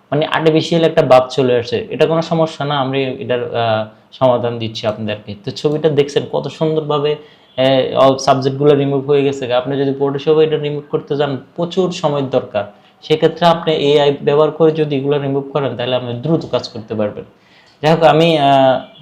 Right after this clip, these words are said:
এখন ছবিটাকে আমি সেভ করব। সেভ করলাম।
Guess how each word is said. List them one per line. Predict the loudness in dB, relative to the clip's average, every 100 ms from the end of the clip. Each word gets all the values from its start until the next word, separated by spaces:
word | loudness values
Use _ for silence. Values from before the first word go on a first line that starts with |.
| -6
এখন | -6 -2 -2
ছবিটাকে | 2 2 4 2
আমি | -2 -4
সেভ | -6 -6 -4
করব। | -2 0 -4 -6 _ _ _ _ _ _ _ _ _ _ _
সেভ | -4 -4 -2
করলাম। | 0 2 0